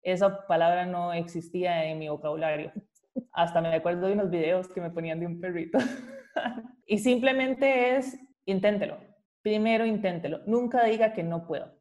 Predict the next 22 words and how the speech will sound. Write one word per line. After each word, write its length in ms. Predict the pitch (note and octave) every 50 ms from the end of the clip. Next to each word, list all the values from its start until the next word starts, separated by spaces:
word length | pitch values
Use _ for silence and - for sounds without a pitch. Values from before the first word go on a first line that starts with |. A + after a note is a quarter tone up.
| _
Y 600 | - F#3+ G#3+ A3 A3 A3 A3 A3+ A3 G#3+ G#3 G3+ F#3+
si 160 | - - G3
hay 160 | F#3+ F#3+ G3 G#3
algo 240 | G#3+ G#3+ A3 G#3+ G#3+
que 260 | G#3 F#3 F3+ F#3 F#3
he 20 | F#3 G3 G3+ G3+
visto 280 | G#3 G3 G3+ - G3+ F3+
yo 320 | E3 D3 E3 F#3+ G#3 G#3
en 160 | G3+ F3+ D#3+ D#3+
mí, 160 | E3+ F#3 G3
en 100 | G3 F#3
mis 140 | F3 E3 -
compañeras, 560 | D#3+ D3+ - C#3+ D3 E3 F3 F#3+ F#3+ F#3+ F#3+
en 100 | E3+ E3
mis 160 | E3 D#3 -
atletas 500 | C#3 C#3+ - E3+ F3 F3 F#3+ F#3 F3 E3+
y 40 | D#3 C#3+ -
todo, 420 | E3+ E3+ F3+ F#3 F#3+ F#3+ F#3 E3
es 380 | D#3+ E3 E3+ F3 F3 E3+ - F#3 - _ _ _
las 240 | - F3 E3 E3+ -
personas 480 | - D#3+ C#3+ - E3+ E3+ F3+ F#3+ F#3+ -
podemos 300 | - E3+ E3 E3 F#3